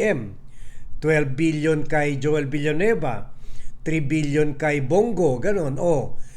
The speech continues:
yung iba, magkano? Si Bo-, si Bato, magkano? Si Jinggoy, magkano? Si, ah, yung iba pa mga senator dyan, ha? Si Robin Padilla, magkano? Si Ai-,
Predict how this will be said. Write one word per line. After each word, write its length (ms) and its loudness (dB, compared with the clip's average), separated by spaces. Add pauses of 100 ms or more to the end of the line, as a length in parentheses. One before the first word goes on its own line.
(160)
yung 160 6
iba, 400 2
magkano? 560 4
Si 160 -4
Bo-, 320 0
si 340 -6
Bato, 460 4
magkano? 640 4
Si 160 -4
Jinggoy, 480 2
magkano? 720 0 (320)
Si, 240 -2 (1040)
ah, 880 2 (240)
yung 160 -2
iba 240 0
pa 80 0
mga 240 0
senator 560 -2
dyan, 400 4
ha? 320 0 (240)
Si 240 -2
Robin 400 6
Padilla, 560 2
magkano? 720 2
Si 160 -4
Ai-, 320 -2